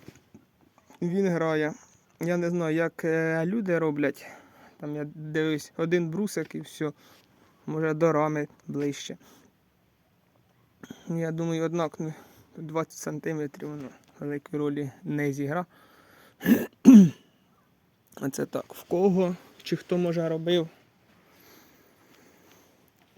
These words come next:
транспортне, чи хто бачив зав-, заводське, підскажіть, е, скажем,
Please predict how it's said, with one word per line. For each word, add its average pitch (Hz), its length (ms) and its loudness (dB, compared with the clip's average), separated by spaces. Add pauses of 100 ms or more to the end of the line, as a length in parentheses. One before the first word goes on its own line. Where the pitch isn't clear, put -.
(200)
транспортне, 165 760 0
чи - 140 -4
хто 170 240 -2
бачив 160 360 2
зав-, 160 320 2
заводське, 156 880 2 (1080)
підскажіть, 156 720 -6
е, 139 320 0 (1200)
скажем, 160 420 -2